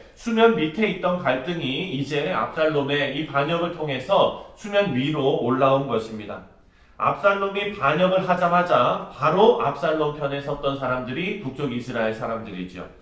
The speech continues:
나중에 솔로몬의 통치가 끝났을 때 다윗 그리고 솔로몬의 통치가 끝나면은 이제 이스라엘이 북이스라엘과 남유다로 나눠지지 않습니까? 그때 여로보암 편에 바로 섰던 사람들이 바로 북이스라엘 사람들이죠.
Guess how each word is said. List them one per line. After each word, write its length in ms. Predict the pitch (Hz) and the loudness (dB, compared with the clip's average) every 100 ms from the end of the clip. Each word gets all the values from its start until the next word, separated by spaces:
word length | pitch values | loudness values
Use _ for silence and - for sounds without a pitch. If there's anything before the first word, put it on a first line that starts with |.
| - - - - - _ | -20 -20 -20 -20 -20 _
나중에 420 | 120 156 180 214 | 0 2 2 0
솔로몬의 560 | 208 220 226 214 202 196 | 4 6 8 6 4 0
통치가 460 | 202 202 202 185 | -2 -2 2 2
끝났을 500 | 202 190 185 165 147 | 2 0 0 0 -4
때 600 | - 123 131 113 101 - - - - | 0 0 0 -2 -4 -12 -20 -20 0
다윗 600 | 123 160 160 123 - - | 2 2 0 -2 -6 -6
그리고 400 | 151 147 185 190 | -4 -2 -2 -2
솔로몬의 540 | 196 190 185 175 175 | -2 0 0 0 -2
통치가 400 | 180 180 165 160 | -4 -4 -4 -4
끝나면은 560 | 180 165 151 143 180 151 | -2 0 0 0 -2 -2
이제 180 | 135 147 | -2 -2
이스라엘이 680 | 135 139 160 143 139 156 143 | -4 -4 0 0 0 -2 -2
북이스라엘과 640 | 139 151 147 139 135 139 | -2 -2 2 2 2 0
남유다로 520 | 120 123 113 120 123 | 0 -2 0 0 2
나눠지지 500 | 117 123 139 127 127 | 0 0 -2 -4 -4
않습니까? 720 | 113 110 113 107 131 190 - - - - | -4 -4 -8 -6 -2 -2 -4 -14 -20 -12
그때 520 | - 175 175 202 131 | -6 -4 0 2 2
여로보암 640 | 123 143 208 202 202 202 - | 4 6 4 4 4 4 2
편에 440 | 202 202 226 226 | -2 2 2 2
바로 600 | - 160 190 233 254 - | -2 4 6 6 6 2
섰던 380 | - 202 202 196 | 0 0 2 0
사람들이 460 | 175 160 147 147 151 | 0 0 0 -4 -4
바로 320 | 123 117 120 | -4 -4 -4
북이스라엘 540 | 127 120 127 120 110 107 | -4 -4 -4 -2 -2 -2
사람들이죠. 720 | 123 98 101 95 90 - | -2 -4 -4 -10 -12 -14